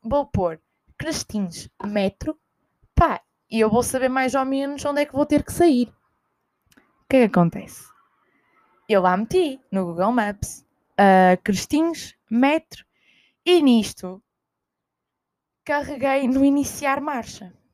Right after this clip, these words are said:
Ou seja, aquilo começou-me a dar o caminho para Crestins. Só que uma gaja estava em fase de tortura num transporte público, que é andar sem fones.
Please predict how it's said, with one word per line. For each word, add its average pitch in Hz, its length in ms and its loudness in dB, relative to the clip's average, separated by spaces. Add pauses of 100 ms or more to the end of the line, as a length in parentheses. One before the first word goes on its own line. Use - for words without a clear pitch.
(540)
Ou 285 140 4
seja, - 420 -14 (1200)
aquilo 233 280 -8
começou-me 254 400 -2
a 247 40 -2
dar 240 120 -2
o 240 40 -4
caminho 247 320 -6
para 240 160 -6
Crestins. - 600 -10 (920)
Só - 300 0
que 165 380 -12 (840)
uma 294 280 2
gaja 214 320 2
estava 247 340 -2
em 247 60 -2
fase 247 380 -4
de 220 60 -20
tortura 254 640 2 (140)
num 247 500 4
transporte 254 560 0
público, 226 500 -4
que 202 200 -12
é 170 200 -4 (120)
andar 208 320 -2
sem 233 240 -8
fones. 196 560 -8